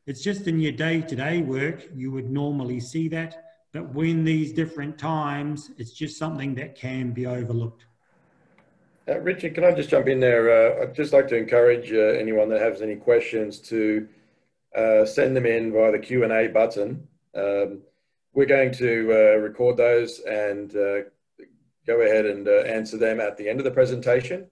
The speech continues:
Speaker 2: Uh, but they take a little while to type out, so please, uh, feel free to type them, uh, as the presentation goes along. Thanks.
Speaker 1: Great. No, that's, that's a great idea. Thanks, Phil. Um, one of the things that we've definitely seen is flight departments using regional flights to keep their airplanes exercised.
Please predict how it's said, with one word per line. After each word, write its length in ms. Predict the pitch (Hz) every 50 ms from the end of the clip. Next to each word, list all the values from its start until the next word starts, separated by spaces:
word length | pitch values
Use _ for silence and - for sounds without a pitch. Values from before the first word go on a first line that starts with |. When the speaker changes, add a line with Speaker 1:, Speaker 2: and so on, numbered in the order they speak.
| _ _ _ _ _ _ _ _ -
Speaker 2:
Uh, 120 | - 131 135
but 100 | 135 139
they 140 | 147 143
take 240 | 139 - 180 - -
a 40 | 156
little 180 | 151 151 139 135
while 240 | 135 135 135 131
to 120 | 123 127 -
type 300 | - 131 127 117 110 -
out, 260 | 117 131 170 - -
so 200 | - - 117 117
please, 420 | - - - 139 135 131 123 123
uh, 120 | 120 117 113
feel 240 | - - 120 117 110
free 200 | 113 110 113 107
to 80 | 104
type 380 | - - 110 110 107 107 107 -
them, 360 | 110 107 107 107 107 107 - -
uh, 360 | - 101 104 104 101 101 104 - - 107 104
as 180 | 104 101 - -
the 80 | - 92
presentation 720 | - 107 104 98 98 95 - 101 98 95 - 95 95 95
goes 260 | 95 98 98 95 92
along. 280 | 95 90 87 87 78 73 _ _ _ _ _ -
Thanks. 240 | 90 87 90 - _ _ _ _ _ _ _ _ _ _ _ _ _ _ _ _ _ _ -
Speaker 1:
Great. 280 | 147 135 139 143 139
No, 140 | - 135 127
that's, 340 | 120 147 160 156 - - - - -
that's 220 | 143 143 139 139 135
a 20 |
great 240 | 120 135 143 143 139
idea. 300 | 135 131 127 135 131 117
Thanks, 300 | 120 139 139 143 143 -
Phil. 180 | 139 143 147 - - - - - _ - _ _ _ _ _ - -
Um, 500 | 175 175 180 180 180 196 - - - 160
one 220 | 165 196 214 220
of 80 | 226 214
the 100 | 202 165
things 280 | - 196 196 190 175
that 140 | 185 185 175
we've 220 | 160 160 147 123
definitely 400 | 117 165 165 165 165 170 156 147
seen 460 | 143 - - 170 170 170 165 165 165 175
is 340 | 170 156 139 135 127 110
flight 380 | - - 147 139 143 151 156 160
departments 760 | - 147 - - 151 147 151 165 156 - 160 147 139 135 139
using 800 | 143 135 139 147 147 139 123 139 143 139 139 139 139 135 143 135
regional 480 | 135 143 160 143 120 147 151 151 151
flights 400 | 147 - 147 147 147 160 156 -
to 100 | - -
keep 280 | 139 - 135 156 156 143
their 160 | 139 135 139
airplanes 400 | 143 139 143 147 135 135 123 120
exercised. 800 | 160 165 165 - 160 151 - 170 165 165 170 170 165 165 - -